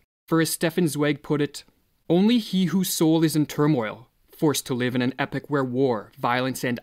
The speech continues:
ideological tyranny threaten the life of every individual and the most precious substance in that life, the freedom of the soul,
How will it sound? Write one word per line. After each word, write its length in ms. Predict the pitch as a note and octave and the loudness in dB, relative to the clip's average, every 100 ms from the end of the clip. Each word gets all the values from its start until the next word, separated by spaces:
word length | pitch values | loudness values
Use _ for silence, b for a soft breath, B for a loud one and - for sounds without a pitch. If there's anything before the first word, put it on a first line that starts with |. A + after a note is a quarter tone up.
| C3 | -2
ideological 640 | C3 B2+ B2 A#2+ A2+ A#2 | -2 -2 -2 -4 -6 -10
tyranny 520 | A2 - C3 B2 B2 - _ - | -8 -4 -2 -2 -4 -8 _ -6
threaten 360 | E3+ D#3+ E3 | 0 0 2
the 100 | D#3 | 0
life 280 | C#3+ D3 D#3 | 2 0 0
of 100 | C#3+ | -2
every 240 | C3+ C#3+ | 0 0
individual 680 | C#3 C3 C3+ C3 C#3 B2+ - - | 0 0 -2 -2 -2 -2 -6 -4
and 220 | D3+ C#3+ | 0 2
the 60 | B2+ | 0
most 280 | A#2+ - | -2 -4
precious 320 | - B2 - - | -6 -6 -6 -6
substance 540 | - B2 - B2 - - | -4 -4 -6 -8 -6 -2
in 160 | D3 | -2
that 200 | A#2+ A2 | -2 -4
life, 400 | A2+ A2+ A#2 - - | -6 -6 -8 -12 -10
the 80 | |
freedom 340 | B2+ C#3 B2 B2 | -6 -4 -2 -2
of 80 | A#2 | -4
the 80 | |
soul, 480 | A#2+ - B2 B2 - | -8 -4 -2 -2 -6